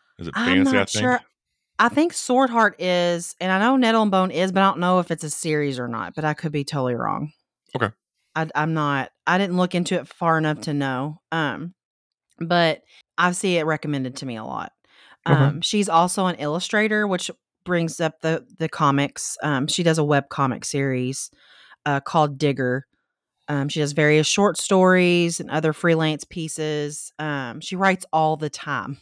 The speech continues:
Speaker 2: <laughs> Like, she was like, "It's probably an unhealthy amount,"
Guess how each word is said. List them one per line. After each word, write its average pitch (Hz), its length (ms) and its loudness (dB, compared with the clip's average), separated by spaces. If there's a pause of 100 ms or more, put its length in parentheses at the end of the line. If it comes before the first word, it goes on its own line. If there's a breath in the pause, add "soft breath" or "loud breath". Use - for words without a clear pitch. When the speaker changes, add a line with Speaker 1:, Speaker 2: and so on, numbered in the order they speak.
(140)
Speaker 2:
<laughs> - 180 -20
Like, 196 340 -2 (460 loud breath)
she - 160 -4
was 254 100 0
like, 233 160 4
"It's - 100 -16
probably 277 300 4
an 240 140 0
unhealthy 185 480 -4
amount," 120 440 -8